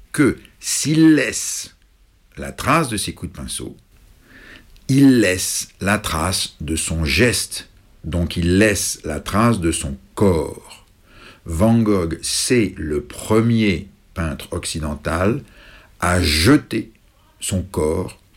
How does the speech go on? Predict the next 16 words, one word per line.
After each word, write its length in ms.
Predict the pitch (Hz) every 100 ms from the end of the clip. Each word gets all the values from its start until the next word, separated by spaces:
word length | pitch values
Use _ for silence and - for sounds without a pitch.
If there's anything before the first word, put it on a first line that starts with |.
| _ -
sur 280 | - 95
la 120 | 76 71
toile. 300 | - - -
Alors, 200 | 92 90 -
attention, 400 | - 98 - 113
je 100 | 87
dis 140 | 76
bien 160 | 78 90
occidental, 640 | 82 - 78 73 76 - - - - - - -
parce 200 | - 67
que 100 | -
s'il 220 | 76 - 82
y 40 |
a 40 |
des 140 | 80 78
Chinois, 520 | - 90 90 76